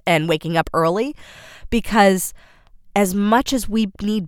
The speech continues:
both the discipline of the doing, you gotta check yourself on the energy that you're bringing to the doing.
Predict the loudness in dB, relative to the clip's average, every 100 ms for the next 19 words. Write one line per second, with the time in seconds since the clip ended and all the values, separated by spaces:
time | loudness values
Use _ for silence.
0 | -2 2 2 0 -6 -4 -6 -6 -6 -2
1 | 0 0 -2 0 0 0 -4 -4 -4 -2
2 | -4 -8 -12 -20 -8 -6 -4 2 2 2
3 | -2 -4 -4 -4 -4 0 0 0 -4 -4
4 | -4 -2 -2 -4 -6 -6 -6 -4 -4 -4
5 | -6 -6 -8 -6 -6 -6 -12